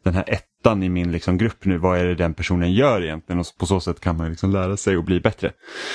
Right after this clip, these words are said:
Eh, jag har vunnit några såna. Eh, och det, det är nästan som en så här liksom aktionsaktigt, för att man måste ju liksom, du har ju väl en, vad är det, en vecka på dig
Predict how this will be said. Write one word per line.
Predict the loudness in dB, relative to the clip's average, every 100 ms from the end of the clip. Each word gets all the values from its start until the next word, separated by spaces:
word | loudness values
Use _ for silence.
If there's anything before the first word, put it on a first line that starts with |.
| -10 -14 -2
Eh, | 0 2 0 0 0 -2 -2 -4
jag | 0 2
har | 2
vunnit | 2 2 2
några | 2 2 2 2 2 0
såna. | 2 0 -2 -4 -10 _ _ _
Eh, | -4 -2 -4 -4 -4
och | 0
det, | 0
det | 0 0
är | -2
nästan | 0 -2
som | -2
en |
så | 0
här | -2
liksom | -2 -4
aktionsaktigt, | -4 0 0 2 0 -2 -6 -2 -2
för | 0
att | 0
man | 0
måste | -2 -2
ju | -4
liksom, | -2 -2 -4 _
du | 0
har | 2 2
ju | 2
väl | 0 0
en, | 0 -2 -6 _ _ _
vad | 0
är |
det, | 2
en | 2
vecka | 0 0 -4
på | 0 -2
dig | 0 -2